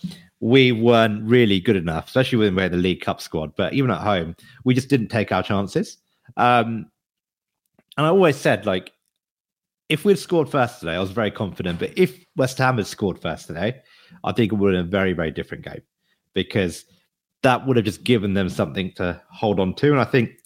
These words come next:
all they had was, "Let's just not concede the first goal." And the minute we scored that first goal, the game was over. They'd given up. They had nothing else to do. Um, they, they just didn't look like,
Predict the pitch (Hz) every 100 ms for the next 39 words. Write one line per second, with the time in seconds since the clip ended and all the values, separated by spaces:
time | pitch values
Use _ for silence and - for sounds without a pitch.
0 | _ 160 170 170 147 120 104 98 85 87
1 | 92 - - _ - - 110 98 - 98
2 | 107 90 - - 85 80 87 76 - 76
3 | - _ _ - - _ _ - 120 131
4 | 147 131 - - 113 - - 113 95 82
5 | - 98 92 - 73 80 98 _ _ -
6 | 92 90 78 76 76 73 - _ _ _
7 | 107 92 92 90 85 - 117 110 104 104
8 | - 92 82 80 - - 82 85 80 78
9 | - - - - - 92 90 87 85 80
10 | - _ _ _ _ _ _ _ 113 104
11 | 90 87 85 80 80 - _ _ - -
12 | - - 107 101 - 127 117 95 101 95
13 | - 95 87 -